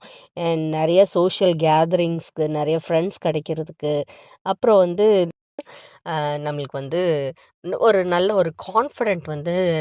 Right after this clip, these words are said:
நம்மளுக்கு வரும். மத்தவங்கள பார்க்குறப்போ, அ, நம்மளுக்கு வந்து, அ, ம், அவங்கெல்லாம் எப்படி இருக்கிறாங்க, நம்ம எப்படி இருக்கிறோம், அ, அப்படின்னு ஒரு கம்பேரிசன் வர்றப்போ, நம்ம வந்து நம்மள வந்து,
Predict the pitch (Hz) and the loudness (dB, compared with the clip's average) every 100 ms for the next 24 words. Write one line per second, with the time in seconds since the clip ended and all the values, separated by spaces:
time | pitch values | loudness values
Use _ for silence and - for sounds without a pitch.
0 | 151 151 147 147 151 147 151 147 160 160 | -4 -4 -6 -2 0 0 -4 -4 -6 -4
1 | 170 - 156 160 - 151 - 151 147 160 | -6 0 0 0 -2 -6 -4 -2 0 -2
2 | - - - - 165 156 156 151 160 170 | -6 -20 -20 -10 -4 -2 -2 -2 -2 -2
3 | 165 - 147 147 175 170 156 151 - _ | -6 -4 -4 -2 -2 0 0 -4 -12 _
4 | - 147 151 151 151 151 139 151 107 - | -4 -2 -2 -2 -4 -6 -10 -8 -2 2
5 | 175 170 165 175 160 156 185 170 - 156 | 2 0 -2 -2 -4 -6 -6 -6 -4 -4
6 | 147 147 147 156 170 170 151 156 165 156 | -4 -6 -6 -6 -4 -6 -6 -6 -8 -6
7 | 147 143 135 135 - - - - 147 151 | -4 -4 -4 -10 -16 -20 -20 -6 -2 -2
8 | 147 156 156 165 170 160 - 160 151 160 | -2 -4 -4 -6 -4 -6 -6 -8 -2 0
9 | 165 160 - 156 147 143 139 - 185 240 | 0 -6 -8 -6 -6 -6 -8 -4 -2 -2
10 | 185 160 151 151 180 190 156 156 170 202 | -4 -4 -4 -6 -6 -6 -6 -8 -4 -2
11 | 208 165 156 156 180 | 0 -2 -4 -6 -6